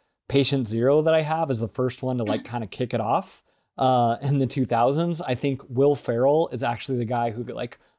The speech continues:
Speaker 1: re-kickstarts it, and then Apatow takes it to another level. And so I think Will Ferrell, and Will Ferrell's movies are much more what we're, like,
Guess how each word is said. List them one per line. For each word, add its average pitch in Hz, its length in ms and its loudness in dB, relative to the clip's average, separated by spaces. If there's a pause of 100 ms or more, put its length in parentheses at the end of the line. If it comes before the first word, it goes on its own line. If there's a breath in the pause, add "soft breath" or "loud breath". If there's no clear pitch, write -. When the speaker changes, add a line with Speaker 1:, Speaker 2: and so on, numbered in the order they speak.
Speaker 1:
re-kickstarts 135 920 0
it, 202 240 -2 (260)
and 139 140 0
then 139 120 2
Apatow 139 600 0
takes - 260 -6
it 123 120 -8
to 117 80 -10
another 110 260 -6
level. 117 500 -8 (220)
And 123 120 -2
so 156 100 4
I 165 40 6
think 156 260 0
Will 139 200 4
Ferrell, 131 500 2 (140 soft breath)
and 156 140 4
Will 208 160 8
Ferrell's 208 420 4
movies 127 540 2
are 135 180 2
much 127 340 -2
more 120 240 -2
what 113 160 -2
we're, 127 140 -6
like, 120 220 -4